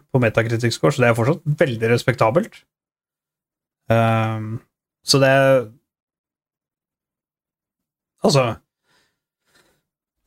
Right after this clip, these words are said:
hvis, eh, hvis du er en gamer, og du ikke velger, og du har lyst på noe nytt å spille, og ikke klarer i år å finne et nytt spill å spille,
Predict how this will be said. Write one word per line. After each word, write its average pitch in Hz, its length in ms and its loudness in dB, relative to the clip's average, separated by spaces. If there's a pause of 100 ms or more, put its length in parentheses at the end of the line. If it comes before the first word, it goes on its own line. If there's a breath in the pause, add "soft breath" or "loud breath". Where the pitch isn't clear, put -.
(540)
hvis, 139 240 0
eh, 143 200 -2 (300)
hvis - 220 0
du 180 80 2
er 139 140 4
en 143 60 2
gamer, 151 400 2
og 143 100 0
du 156 60 0 (1300)
ikke - 540 -4
velger, 135 480 2 (320)
og 147 80 2
du 147 40 2
har 143 80 2
lyst 127 240 -2
på 131 120 2
noe 131 100 2
nytt - 180 -6
å 139 60 0
spille, 131 320 2
og 135 160 -8
ikke - 340 -8
klarer 123 240 0
i 127 60 -4
år 120 260 0
å 127 60 0
finne 113 240 0
et - 100 -8
nytt 120 140 -4
spill 110 180 -2
å 120 60 2
spille, 117 240 0